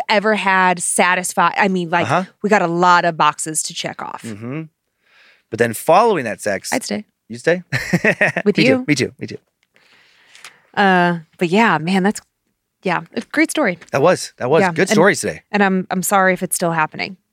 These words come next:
Speaker 2: Yeah. Ay, ay, ay, ay, ay.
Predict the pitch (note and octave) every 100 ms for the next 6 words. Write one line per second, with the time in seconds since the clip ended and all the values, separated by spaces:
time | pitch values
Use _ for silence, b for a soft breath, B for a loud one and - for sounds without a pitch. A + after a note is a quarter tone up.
0 | _ - E2 B2+ F3 - _ _ _ _
1 | _ _ _ _ _ _ _ _ G#2 G2
2 | D2 - A#2+ D#2+ E2+ A2+ - -